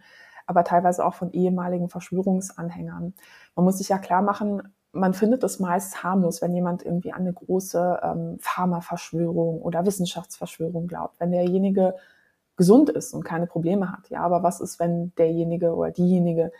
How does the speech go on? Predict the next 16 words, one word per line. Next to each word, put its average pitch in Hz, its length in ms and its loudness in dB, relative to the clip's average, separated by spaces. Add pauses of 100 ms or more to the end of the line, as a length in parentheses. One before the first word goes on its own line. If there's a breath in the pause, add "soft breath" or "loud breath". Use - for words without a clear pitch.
(300 loud breath)
plötzlich - 340 0
an 165 60 -4
einer 165 100 -4
schweren 170 520 -2
Krankheit 175 420 -2
erkrankt, - 400 -10
einer 170 100 -6
Her-, 170 220 -10
Herz-Kreislauf-Erkrankung - 1200 -6
oder, 160 300 -6 (420 loud breath)
ähm, 160 220 -4
beispielsweise 165 520 -4
Krebs? - 540 0 (100)
Ja, 175 140 -4
so 185 140 0
Dinge, 208 340 2